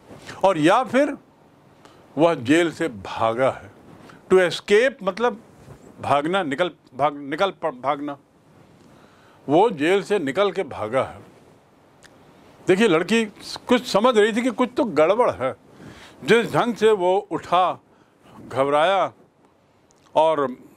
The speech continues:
जिस ढंग से उसकी प्रतिक्रिया थी, रिएक्शन था, वो बड़ा घबराया हुआ दिखा। तो लड़की को लगा कि या तो ये चोरी किया है कहीं से या भागा है। To escape मतलब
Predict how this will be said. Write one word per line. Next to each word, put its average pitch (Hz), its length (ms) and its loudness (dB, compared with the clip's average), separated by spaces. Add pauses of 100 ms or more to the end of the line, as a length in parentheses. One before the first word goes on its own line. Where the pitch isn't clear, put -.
(140)
जिस 156 320 0
ढंग 214 160 -2
से 233 160 -8
उसकी 233 180 -6
प्रतिक्रिया 226 720 0
थी, 151 160 -8
रिएक्शन 143 540 -2
था, 113 320 -10 (1120)
वो 214 160 4
बड़ा 208 200 2
घबराया 147 440 0
हुआ 233 200 2
दिखा। 170 320 -2
तो 262 160 -2
लड़की 190 300 -6
को 220 100 -4
लगा 240 220 0
कि 196 400 -12
या 185 220 2
तो 233 160 -10
ये 220 300 -6 (920)
चोरी 147 280 4
किया 190 260 2
है 190 80 -2
कहीं 180 240 -8
से 190 240 -10 (340)
या 143 120 0
भागा 113 360 -2
है। - 140 -12 (1500)
To 175 200 6
escape 214 500 0
मतलब 170 420 0